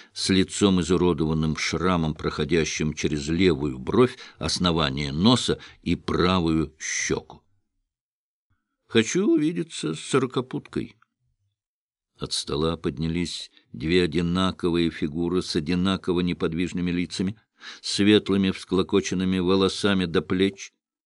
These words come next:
в одинаковых облегающих одеждах из чёрной кожи, горящей серебряными украшениями.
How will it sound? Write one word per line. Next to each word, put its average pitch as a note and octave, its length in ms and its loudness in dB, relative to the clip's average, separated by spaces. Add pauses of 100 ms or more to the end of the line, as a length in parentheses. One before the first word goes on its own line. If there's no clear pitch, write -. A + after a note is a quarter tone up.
(260)
в D#2 160 0
одинаковых G#2+ 680 0
облегающих F#2+ 680 0
одеждах F#2 560 0
из F2 160 -8
чёрной F2 560 0
кожи, G2 460 0 (300)
горящей F#2+ 800 2 (120)
серебряными F2 880 2
украшениями. D2+ 800 -4